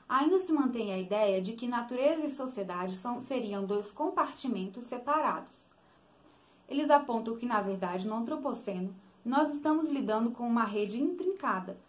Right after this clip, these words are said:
na qual arranjos sociais e naturais são mutuamente reforçados. O próximo tópico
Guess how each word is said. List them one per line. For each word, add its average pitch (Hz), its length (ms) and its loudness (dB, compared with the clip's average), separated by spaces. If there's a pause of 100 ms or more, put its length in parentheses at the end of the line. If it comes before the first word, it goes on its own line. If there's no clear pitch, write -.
(160)
na 254 240 2
qual 185 440 2
arranjos 302 520 2
sociais 214 520 -4 (200)
e 320 160 0
naturais 208 600 0 (120)
são 277 220 0
mutuamente 277 720 2
reforçados. 262 840 -8 (1500)
O 370 80 -6
próximo 233 460 4
tópico 208 580 0